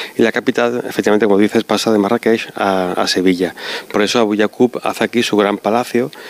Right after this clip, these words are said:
mm, del cual, por desgracia, hoy solo queda el patio del yeso, que es donde estamos ahora,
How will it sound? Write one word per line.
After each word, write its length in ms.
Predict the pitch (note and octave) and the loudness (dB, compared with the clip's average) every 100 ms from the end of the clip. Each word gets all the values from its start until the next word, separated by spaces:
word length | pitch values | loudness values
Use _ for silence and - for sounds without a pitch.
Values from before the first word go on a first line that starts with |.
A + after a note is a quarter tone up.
| - - - | -16 -18 0
mm, 260 | B2 A2 G#2 | 4 4 4
del 220 | G2 G2 | 2 0
cual, 240 | - A2 | 0 0
por 120 | A2+ | 0
desgracia, 500 | A2 G2+ G#2+ - A2+ - | 0 0 0 0 -2 2
hoy 140 | A#2+ | 2
solo 220 | - A2 | 4 2
queda 240 | G#2 G#2 G2 | 2 0 0
el 60 | |
patio 320 | - G2+ - | 0 -2 2
del 140 | G2+ G2+ | 2 2
yeso, 340 | C#3 C#3 D#3 | 0 0 -2
que 80 | B2 | 0
es 80 | F#2+ | 2
donde 140 | F#2+ | 2
estamos 340 | F#2 G2+ F#2+ G2+ | 2 2 2 2
ahora, 320 | G#2 A2 | 2 2